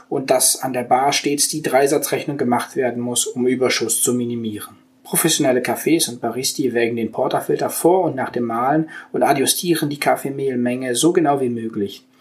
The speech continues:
Das verlangsamt zwar den Workflow, stellt aber sicher, dass das vorgegebene Brührezept präzise eingehalten werden kann. Grind by Weight. Die logische Nachfolgertechnologie der On-Demand-Mühle nennt sich Grinding by Weight.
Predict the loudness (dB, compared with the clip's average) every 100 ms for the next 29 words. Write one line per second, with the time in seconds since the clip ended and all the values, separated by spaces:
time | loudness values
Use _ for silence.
0 | -16 -4 0 2 4 4 4 2 -2 0
1 | 0 -2 0 2 2 0 0 2 0 0
2 | 0 -2 -6 -6 -4 -4 -6 -16 -20 _
3 | -14 -10 -4 -4 -2 -2 -4 -2 -2 -2
4 | -6 -6 -6 -6 -4 -6 -6 -10 -10 -2
5 | 2 2 0 -6 -4 -4 -4 -6 -4 0
6 | 0 -2 -8 -8 -8 -10 -12 -14 -20 _
7 | _ 2 4 4 2 0 -2 0 0 0
8 | -6 -10 -18 -20 _ _ _ _ _ -6
9 | 4 4 6 4 4 4 4 2 2 2
10 | 0 -6 -8 -10 -8 -2 2 2 0 -2
11 | -2 0 -2 -2 -2 -2 -2 -4 -8 -6
12 | -2 -2 -2 -6 -6 -6 -4 -6 -8 -18